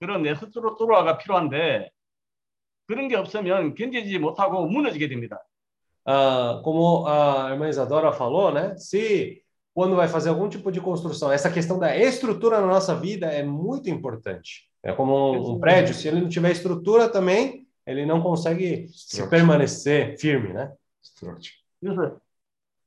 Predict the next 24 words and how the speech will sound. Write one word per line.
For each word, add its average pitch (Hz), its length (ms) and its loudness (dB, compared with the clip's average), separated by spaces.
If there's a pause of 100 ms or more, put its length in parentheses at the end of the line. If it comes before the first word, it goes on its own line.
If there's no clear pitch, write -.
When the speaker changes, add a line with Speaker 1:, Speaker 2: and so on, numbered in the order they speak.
(1040)
Speaker 1:
예, 143 260 0
견고한 220 460 4
기초가 185 360 2
필요하고, 165 680 2 (280)
Speaker 2:
Hum, 98 160 -12
precisa 113 320 -2
de 120 100 -2
um, 127 220 0
um 117 160 2
fundamento 175 680 4
bem 165 200 4
firme. 208 640 0 (1400)
Speaker 1:
그다음에 202 680 4
이, 135 580 -4 (840)
이 147 100 -2
에스트루아가 175 880 2
세워집니다. 127 680 -2 (360)
Speaker 2:
E 107 80 -10
precisa 123 520 -2
de 110 100 -6
uma, 120 420 0
essa, 110 340 -4
essa - 180 -8
estrutura, 165 1040 4